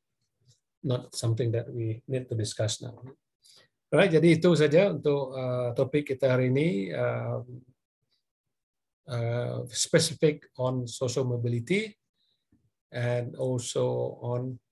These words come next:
uh, issue of poverty and inequality. Okay, so the, uh, later on, as I said, uh, we'll talk more about the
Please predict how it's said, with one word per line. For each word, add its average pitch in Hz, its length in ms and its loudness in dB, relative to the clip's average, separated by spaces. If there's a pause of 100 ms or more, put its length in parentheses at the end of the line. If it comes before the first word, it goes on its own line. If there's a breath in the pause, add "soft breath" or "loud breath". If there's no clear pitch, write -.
(140)
uh, 120 240 -8
issue 123 320 -4
of 117 80 -8
poverty 123 640 -4
and 117 160 -10
inequality. 117 720 -6 (1120)
Okay, 180 320 2
so 123 800 0 (640 soft breath)
the, 123 400 0 (640 soft breath)
uh, 120 160 -6
later 147 320 2
on, 143 240 0
as 123 160 -6
I 127 80 -6
said, 135 320 -2 (240)
uh, 117 400 -4
we'll 120 480 -10
talk 127 240 -2
more 127 320 -4
about 117 320 -6 (160)
the 113 240 -8